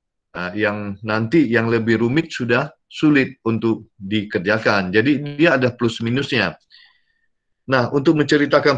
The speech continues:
plus minus, plus minusnya apa, memang ya, seorang engineer itu dari pengalaman dia sudah biasa,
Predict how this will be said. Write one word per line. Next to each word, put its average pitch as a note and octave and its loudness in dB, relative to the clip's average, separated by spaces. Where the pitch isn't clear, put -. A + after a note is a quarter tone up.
plus C#3+ 2
minus, C#3 -4
plus C3+ -4
minusnya B2+ 0
apa, A#2+ 2
memang B2 0
ya, A#2 0
seorang A#2+ -2
engineer A#2+ 0
itu C3 -2
dari A2+ 2
pengalaman G#2+ -4
dia G#2 0
sudah A2+ -4
biasa, G#2+ 2